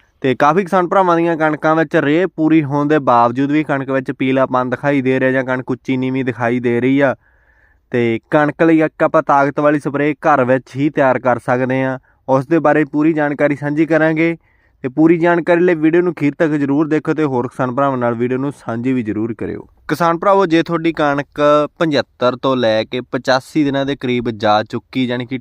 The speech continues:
ਢਾਈ ਮਹੀਨੇ ਤੋਂ ਟੱਪ ਗਈ ਹੈ, ਤਾਂ ਉਸ ਵਿੱਚ ਛੋਟੀ ਜਿਹੀ ਬੱਲੀ ਬਣਨੀ ਸਟਾਰਟ ਹੋ ਚੁੱਕੀ ਆ ਤੇ ਉਸ ਵਿੱਚ ਪੀਲਾਪਣ ਦਿਖਾਈ ਦੇ ਰਿਹਾ ਜਾਂ ਤੁਹਾਨੂੰ ਉੱਚਾ ਨੀਵਾਂ ਦਿਖਾਈ ਦੇ ਰਹੀ ਆ, ਯੂਰੀਆ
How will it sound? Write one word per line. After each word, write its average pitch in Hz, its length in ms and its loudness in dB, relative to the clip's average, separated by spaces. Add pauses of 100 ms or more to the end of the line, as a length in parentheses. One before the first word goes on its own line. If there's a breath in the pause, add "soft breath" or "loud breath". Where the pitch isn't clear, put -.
(100)
ਢਾਈ 123 240 0
ਮਹੀਨੇ 127 300 -6
ਤੋਂ 117 220 -4
ਟੱਪ 113 280 -2
ਗਈ 120 280 -2
ਹੈ, 120 60 0
ਤਾਂ 120 100 -2
ਉਸ 120 140 -8
ਵਿੱਚ 123 200 -6
ਛੋਟੀ 120 400 -6
ਜਿਹੀ 127 140 -4
ਬੱਲੀ 113 360 -2
ਬਣਨੀ 113 380 -4
ਸਟਾਰਟ 110 360 -2
ਹੋ 110 220 -8
ਚੁੱਕੀ 127 440 -4
ਆ 123 120 2 (880 soft breath)
ਤੇ 139 60 0
ਉਸ 147 180 2
ਵਿੱਚ 175 180 0
ਪੀਲਾਪਣ 151 600 2
ਦਿਖਾਈ 139 380 -2
ਦੇ 135 180 0
ਰਿਹਾ 135 120 2
ਜਾਂ 135 140 0
ਤੁਹਾਨੂੰ 135 220 -6
ਉੱਚਾ 127 240 -2
ਨੀਵਾਂ 127 280 -4
ਦਿਖਾਈ 127 280 -2
ਦੇ 117 220 -2
ਰਹੀ 120 200 0
ਆ, 120 140 -2 (420 soft breath)
ਯੂਰੀਆ 151 480 4